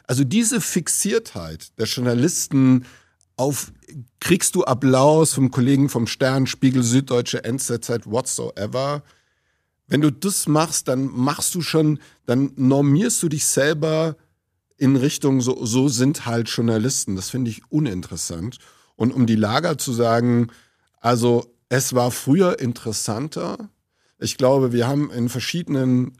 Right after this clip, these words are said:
Abstufungen in den vergangenen zwanzig Jahren wirklich eine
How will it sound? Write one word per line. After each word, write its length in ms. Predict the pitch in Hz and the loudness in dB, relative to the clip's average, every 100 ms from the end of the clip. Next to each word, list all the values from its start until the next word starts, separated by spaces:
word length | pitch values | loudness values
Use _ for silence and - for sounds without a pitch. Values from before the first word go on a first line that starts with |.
| _ | _
Abstufungen 1160 | - 156 - - - 117 117 139 123 120 120 123 - - - | -8 -6 -4 -6 -2 -2 -2 -2 2 4 4 2 -2 -20 -4
in 80 | |
den 140 | 113 117 | 0 2
vergangenen 540 | 123 110 117 135 131 | 0 2 2 2 0
zwanzig 560 | 123 - 110 113 110 - | -2 0 0 -2 -4 -2
Jahren 500 | 110 107 123 127 107 | -2 0 0 0 0
wirklich 340 | 117 131 107 | -2 -4 -4
eine 320 | 113 107 110 | -2 0 0